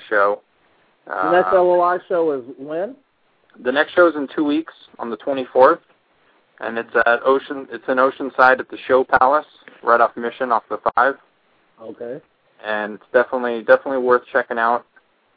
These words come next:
Speaker 1: Um, you know, they bring in a lot of great guys. So, but if you wanna run down the card, we can go through it.
Speaker 2: Okay, I'm just gonna give some quick results. Um, let me find the results again. Okay, uh, the first match,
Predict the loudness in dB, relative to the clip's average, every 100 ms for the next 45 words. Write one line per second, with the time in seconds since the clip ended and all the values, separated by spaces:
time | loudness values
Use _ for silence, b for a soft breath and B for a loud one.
0 | _ _ -12 -6 -4 -4 -8 -12 _ _
1 | -12 -8 -6 -6 -4 -4 -2 -2 0 -2
2 | -6 -6 -4 -4 -4 -10 _ _ _ _
3 | _ -6 -4 -6 -10 _ _ _ _ _
4 | -2 -2 -2 0 2 6 6 6 4 4
5 | 4 6 6 4 _ _ -14 -12 -2 0
6 | 2 4 4 2 -6 _ _ _ _ -8
7 | -2 2 2 2 -2 -2 -2 0 -4 -4
8 | -10 -6 -4 -4 -10 -6 -4 -4 -4 _
9 | _ _ -10 -6 -6 -8 -12 _ _ _
10 | _ _ _ _ _ _ _ _ _ _
11 | _ -16 -14 -14 -16 -12 -8 -8 -10 -14
12 | -10 -6 -6 -8 -12 -10 -10 -14 -4 0
13 | 4 6 6 4 2 2 2 2 -4 -4
14 | -4